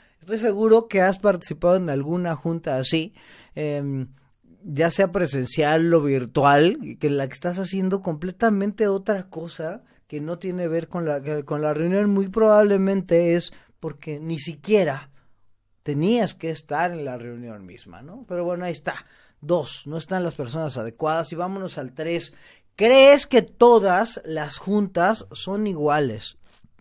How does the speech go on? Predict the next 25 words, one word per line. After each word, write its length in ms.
Y 100
déjame 300
decirte 480
que 160
no, 320
no 280
son 260
iguales. 480
Hay 140
muchas 580
categorías 680
de 100
junta. 500
Muy 100
probablemente 560
estás 200
pensando, 420
"O-, 260
ok, 140
¿cómo 260
que 80
hay 60
categorías 520
de 80
juntas?". 480